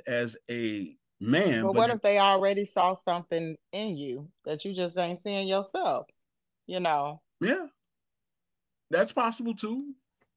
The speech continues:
Speaker 2: But I guess you gotta fix the inside out first so you can
Speaker 1: Yeah.
Speaker 2: even identify with that, huh?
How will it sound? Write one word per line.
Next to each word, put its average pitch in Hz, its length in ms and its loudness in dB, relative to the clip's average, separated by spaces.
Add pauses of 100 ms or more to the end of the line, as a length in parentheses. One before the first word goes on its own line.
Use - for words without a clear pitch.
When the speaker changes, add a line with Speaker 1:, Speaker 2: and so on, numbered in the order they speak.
(260)
Speaker 2:
But 190 120 4
I 196 120 8
guess 190 360 4
you 190 60 -4
gotta 175 240 4
fix 185 320 -4
the - 160 -6
inside 160 480 0
out 147 260 -2
first 127 360 -4
so 147 80 -6
you 151 160 -6
can 160 140 -10
Speaker 1:
Yeah. 156 80 -6
Speaker 2:
even 147 240 -10
identify 143 640 -4
with 131 240 -8
that, 110 220 -8
huh? 101 200 -14